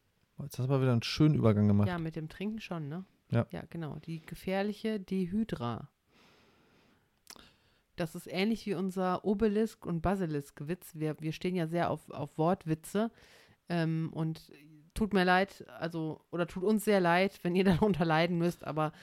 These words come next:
Speaker 2: sowas
Speaker 1: Auch die,
Speaker 2: machen
Speaker 1: der,
Speaker 2: wir echt
Speaker 1: die
Speaker 2: gerne.
Speaker 1: Hydra-Comic, der ist aber gut angekommen. Da gab's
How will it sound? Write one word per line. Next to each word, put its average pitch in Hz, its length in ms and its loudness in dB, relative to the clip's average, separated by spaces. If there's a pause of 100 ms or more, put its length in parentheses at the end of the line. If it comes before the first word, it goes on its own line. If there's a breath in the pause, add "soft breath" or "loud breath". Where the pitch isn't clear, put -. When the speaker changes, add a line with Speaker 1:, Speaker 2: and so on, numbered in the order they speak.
(240 loud breath)
Speaker 2:
sowas 190 180 4
Speaker 1:
Auch 190 80 4
die, 156 40 6
Speaker 2:
machen 180 180 2
Speaker 1:
der, 160 100 12
Speaker 2:
wir 156 80 12
echt - 180 -2
Speaker 1:
die 160 60 10
Speaker 2:
gerne. 180 240 12
Speaker 1:
Hydra-Comic, 202 800 8
der 202 140 4
ist - 200 -2
aber 190 220 4
gut 214 220 -6
angekommen. 110 680 2
Da 117 160 0
gab's 151 480 -4